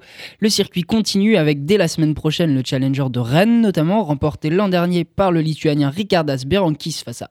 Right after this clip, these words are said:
Antoine Wang. Il y aura aussi des Challengers à Bangkok, puis à partir du vingt-sept janvier, on aura le Challenger de Quimper. L'an dernier, c'est Grégoire Barrère qui s'était imposé face à Daniel Evans. On a aussi le Challenger de Newport Beach,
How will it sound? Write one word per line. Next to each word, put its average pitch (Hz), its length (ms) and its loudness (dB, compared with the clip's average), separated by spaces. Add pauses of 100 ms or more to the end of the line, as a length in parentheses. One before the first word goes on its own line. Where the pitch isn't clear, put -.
Antoine 156 380 0
Wang. 190 240 2 (560)
Il 233 120 4
y 214 80 6
aura 202 100 4
aussi 180 220 0
des 180 120 0
Challengers 160 440 0 (100)
à 202 100 4
Bangkok, 180 840 -2
puis 208 260 -2
à 151 100 0
partir 160 260 0
du 139 80 -2
vingt-sept 180 360 0
janvier, 151 340 0
on 147 140 2
aura 131 160 0
le 120 100 -6
Challenger 139 440 -2
de 113 100 -8
Quimper. 160 640 0 (560)
L'an 175 120 2
dernier, 170 220 2
c'est 156 160 -2
Grégoire 190 400 2
Barrère 165 420 2
qui - 140 -12
s'était 139 520 -6
imposé 175 380 0
face 147 200 -4
à 123 80 -2
Daniel 175 320 2
Evans. 143 240 0 (680)
On 185 120 4
a 185 80 4
aussi 180 280 0
le 190 120 4
Challenger 151 380 0
de 131 80 -2
Newport 185 400 0
Beach, 202 540 -2